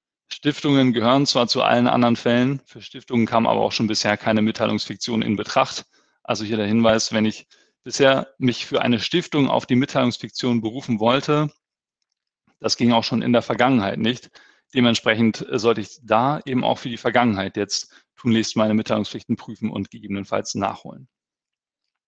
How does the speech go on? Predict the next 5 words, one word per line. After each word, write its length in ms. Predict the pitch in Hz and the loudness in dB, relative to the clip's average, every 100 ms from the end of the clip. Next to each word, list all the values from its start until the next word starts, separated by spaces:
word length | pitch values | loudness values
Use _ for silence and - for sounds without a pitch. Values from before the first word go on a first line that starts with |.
| _ _ _ _ _ _ _ _ _ _ _ _ _ _ _ _ _ _ _ _ _ _ _ _ _ | _ _ _ _ _ _ _ _ _ _ _ _ _ _ _ _ _ _ _ _ _ _ _ _ _
Nachdem 260 | 117 170 185 | -4 4 6
wir 60 | 180 | 6
nun 160 | 160 | 6
geklärt 420 | 123 - 127 143 | 2 2 4 4
haben, 380 | 147 139 143 143 | 4 4 2 -4